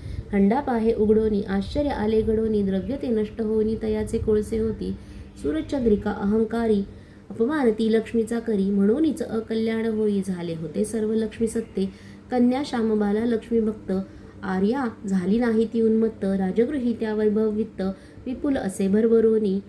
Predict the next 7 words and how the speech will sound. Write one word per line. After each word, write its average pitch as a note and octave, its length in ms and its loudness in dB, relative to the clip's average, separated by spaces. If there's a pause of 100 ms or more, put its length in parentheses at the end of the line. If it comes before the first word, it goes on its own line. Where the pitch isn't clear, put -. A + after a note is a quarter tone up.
(380)
सूरजचंद्रिका A3 720 0 (100)
होई G#3 220 4
भिकारी, A3 560 0 (100)
जाई G3+ 220 2
एकदा G#3+ 400 -2
कन्येच्या A3 600 0
घरी, G#3 240 2